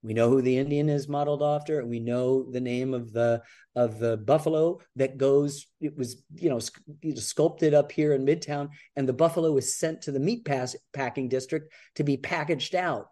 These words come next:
and eaten, right? And we, we know what happened to this, to this buffalo. But what are we doing? We are beginning to romanticize and even fetishize, I would suggest,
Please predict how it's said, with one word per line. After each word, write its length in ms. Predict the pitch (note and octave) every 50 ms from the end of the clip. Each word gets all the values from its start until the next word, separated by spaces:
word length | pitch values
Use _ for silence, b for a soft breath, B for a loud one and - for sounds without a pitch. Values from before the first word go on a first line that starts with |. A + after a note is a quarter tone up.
| _ -
and 120 | C#3+ D#3
eaten, 460 | D#3 A3 A#3+ A#3+ - F3 D#3 B2+ - - _ B B B B B B B B _ -
right? 380 | E3+ D3+ D3+ E3 F3+ - - _ _ B B B B B B B -
And 100 | - -
we, 140 | F#3 D#3 G3+
we 180 | D#3 E3+ E3+
know 200 | E3+ F3 F3 E3+
what 120 | F3 E3+ E3
happened 440 | E3 E3+ F#3 F#3 F3+ E3 D#3+ D3+
to 100 | - D#3+
this, 400 | D3 C#3+ D3+ D3 D3 - - - _ _ _ -
to 160 | - D#3+ C#3
this 280 | C3+ D3+ D3 D3 - - - -
buffalo. 640 | B2+ B2+ A#2+ - A3 A#3 A#3 G3 D#3 A#2+ G#2 G#2+ b b b b b _
But 180 | - G3+ G3 E3+
what 280 | D3+ F#3 A3 A#3+ B3+
are 60 | C#4 B3+
we 160 | A#3+ A#3+ G#3+
doing? 540 | F#3+ G3 F#3+ A#3 C#4 C4+ G3+ C3 - - - _ b b b b b b
We 220 | - D#3+ A3 A#3
are 80 | A#3+ A#3+
beginning 560 | F#3+ G3 F#3 D#3+ F3+ F3 F3 F3 D#3 C#3+ D3+
to 140 | - D#3+ C#3+
romanticize 1160 | B2+ B2 A#2+ A#2 A#2 A2+ B2 D#3+ G#3 B3 C#4 B3 F3 D3 - C3 A2 A2 G#2+ A#2 A#2 A2 - - - -
and 180 | D#3+ E3+ F3 F3 F3+
even 320 | F#3 F#3+ E3 E3+ E3 D3
fetishize, 1000 | D3+ - - - - G#3+ A3+ A#3+ A3+ F3 - - B2+ A#2 A2+ G#2 G#2+ G#2 G2 -
I 140 | - B2+
would 180 | A#2+ B2 A2+ A#2
suggest, 640 | - C3+ A2 G2 G#2 G#2+ G#2 A2 - - - _